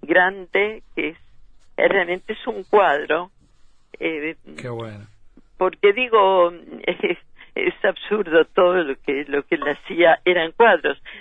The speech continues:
Speaker 1: Pero quiero decir, esto es, em, em, más,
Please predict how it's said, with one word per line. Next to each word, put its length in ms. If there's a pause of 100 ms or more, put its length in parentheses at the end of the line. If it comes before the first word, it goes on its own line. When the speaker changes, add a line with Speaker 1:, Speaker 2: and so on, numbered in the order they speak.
(280)
Speaker 1:
Pero 380
quiero 180
decir, 380
esto 340
es, 240 (260)
em, 500 (720)
em, 1400
más, 160